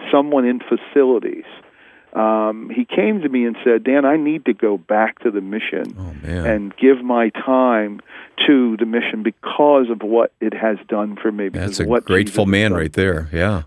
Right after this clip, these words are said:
Speaker 1: He, uh, I mean, it was a, a huge decrease in pay. Uh, he went back and he stayed there. Um, he went home to be with the Lord about four years ago,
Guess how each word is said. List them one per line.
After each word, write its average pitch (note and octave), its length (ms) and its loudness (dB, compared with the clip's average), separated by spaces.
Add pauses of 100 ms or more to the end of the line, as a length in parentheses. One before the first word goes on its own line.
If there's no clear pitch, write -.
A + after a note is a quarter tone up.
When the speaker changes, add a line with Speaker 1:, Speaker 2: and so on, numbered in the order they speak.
(300)
Speaker 1:
He, C#3+ 400 6
uh, B2 280 4
I A#2+ 140 4
mean, B2+ 400 0
it C3 200 4
was A#2+ 200 2
a, A2 300 2
a G#2+ 100 -2 (160)
huge F3 560 2
decrease C3+ 540 2
in G#2 120 -4
pay. A#2+ 440 4 (440)
Uh, A2+ 260 -2
he B2+ 200 0
went C3 300 2
back C#3 420 4 (100)
and A2 380 -2
he C3 200 -4 (140)
stayed D3+ 380 4
there. A2+ 400 2 (400)
Um, A2+ 720 -2 (240)
he C3+ 100 4
went B2 240 2
home D#3+ 420 2
to D3+ 80 4
be C#3+ 220 6
with D3 140 4
the D3 80 4
Lord A#2+ 480 4 (180)
about A2 260 0 (100)
four C3+ 240 4
years B2 360 4
ago, G#2 520 0